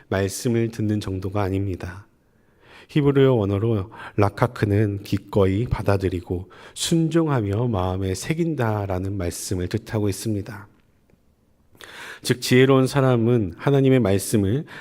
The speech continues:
자기의 생각보다 더 앞에 두는 사람,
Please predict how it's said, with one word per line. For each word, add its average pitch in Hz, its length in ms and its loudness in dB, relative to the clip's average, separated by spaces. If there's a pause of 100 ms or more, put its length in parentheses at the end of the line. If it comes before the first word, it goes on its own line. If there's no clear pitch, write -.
자기의 104 380 0
생각보다 139 760 -2
더 110 260 -4
앞에 110 320 2
두는 98 300 -2
사람, 90 340 -6